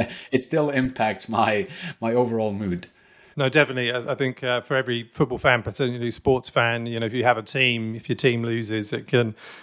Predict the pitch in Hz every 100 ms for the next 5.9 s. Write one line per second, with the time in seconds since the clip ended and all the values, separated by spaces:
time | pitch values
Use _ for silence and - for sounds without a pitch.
0 | _ 175 170 175 156 127 131 123 131 120
1 | 110 104 - 127 123 127 - - - 156
2 | 180 196 175 175 170 165 175 170 160 156
3 | 156 156 180 180 175 160 156 160 156 151
4 | 151 147 143 143 139 127 156 139 143 131
5 | 127 135 143 143 131 139 135 135